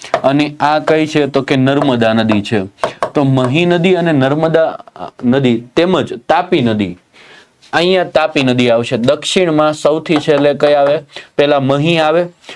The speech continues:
પછી, અ, નર્મદા આવે અને ત્યાર પછી કઈ આવે? તાપી આવે.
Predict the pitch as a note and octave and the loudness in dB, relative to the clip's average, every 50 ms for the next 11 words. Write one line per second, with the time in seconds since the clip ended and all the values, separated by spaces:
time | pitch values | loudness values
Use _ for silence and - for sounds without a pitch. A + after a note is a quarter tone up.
0 | - _ _ C3 C3+ C3+ - D3+ - - - - - - B2+ B2+ B2 B2 B2 A#2+ | -20 _ _ -2 -2 0 -2 -4 -2 -2 -8 -6 -2 0 0 2 2 0 -2 -4
1 | - _ - - B2+ A#2+ B2 C3+ C#3+ D#3+ E3 E3 D#3+ D#3+ D#3+ D#3+ D#3 E3 F3+ F3 | -8 _ -12 -4 0 0 2 2 2 2 0 2 2 2 2 2 2 0 -2 -2
2 | F3 _ _ _ - B2+ C3 C3+ B2 - - D3 D3 D3+ D#3+ E3 D#3+ - D3 C#3+ | -4 _ _ _ -2 0 0 0 -2 -2 0 0 2 2 2 0 0 0 -2 -2
3 | C#3 - C#3+ B2 D#3 D#3 D3+ D3 D3+ D3 - - C#3+ D3 D3 - C3 A#2+ A2+ A2 | 0 -2 0 0 2 2 4 2 0 0 0 0 -2 0 0 0 2 2 2 2
4 | G#2+ | 0